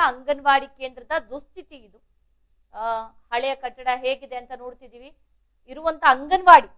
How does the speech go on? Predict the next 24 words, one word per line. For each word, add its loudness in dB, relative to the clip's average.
ಅಂದ್ರೆ -14
ಸರ್ಕಾರದಿಂದ 2
ಇರುವಂತ -18
ಅಂಗನವಾಡಿ -18
ಕಟ್ಟಡ -16
ಹೇಗಿದೆ, -8
ಜೊತೆಗೆ -20
ಈಗ -14
ಬಾಡಿಗೆಯನ್ನ -4
ತೆಗೆದುಕೊಂಡು -12
ಅಂಗನವಾಡಿ -4
ನಡೆಸ್ತಾ -8
ಇರುವಂತ -8
ಕಟ್ಟಡ -4
ಹೇಗಿದೆ, -20
ಎರಡನ್ನು -4
ಕೂಡ -18
ನಾವು -12
ತೋರಿಸ್ತಾ -10
ಇದೀವಿ. -14
ಆದ್ರೆ, 0
ಆ, -6
ಸರ್ಕಾರದಿಂದ -4
ಇರುವಂತಹ -6